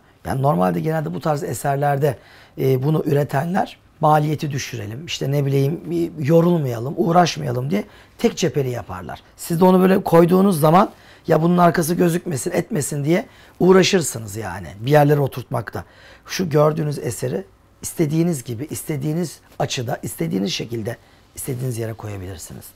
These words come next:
Her açısı farklı bir güzellikte size kendisini anlatmaya devam ediyor. Evet, Osmanlı armasında da bulunan ay yıldızlarımız. Biliyorsunuz ay yıldızlarımız bizim tarihten beri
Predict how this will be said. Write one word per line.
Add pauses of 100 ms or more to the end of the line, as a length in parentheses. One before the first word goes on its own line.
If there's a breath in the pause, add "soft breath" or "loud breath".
(440 soft breath)
Her
açısı (420 soft breath)
farklı
bir (260 soft breath)
güzellikte
size
kendisini
anlatmaya
devam
ediyor. (540 soft breath)
Evet, (420 loud breath)
Osmanlı
armasında
da
bulunan
ay
yıldızlarımız.
Biliyorsunuz
ay
yıldızlarımız
bizim
tarihten
beri